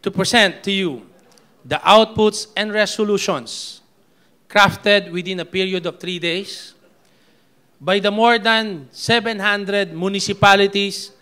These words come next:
attendant to this L G U Summit three I, Mainstreaming Climate Change Adaptation in the Philippines, to wit,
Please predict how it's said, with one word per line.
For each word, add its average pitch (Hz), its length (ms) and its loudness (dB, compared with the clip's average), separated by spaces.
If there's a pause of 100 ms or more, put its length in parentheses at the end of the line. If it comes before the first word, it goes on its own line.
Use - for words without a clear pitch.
(220)
attendant 208 680 2 (880)
to 180 80 -2
this 185 320 -2
L 214 180 4
G 214 200 0
U 208 100 2
Summit 202 500 0
three 202 220 -2
I, 190 380 4 (480)
Mainstreaming 220 760 -2
Climate 208 400 0
Change 208 400 -8
Adaptation 196 960 -2 (440)
in 170 160 -6
the 170 100 -4
Philippines, 190 800 -2 (340)
to 165 80 -8
wit, 175 200 -2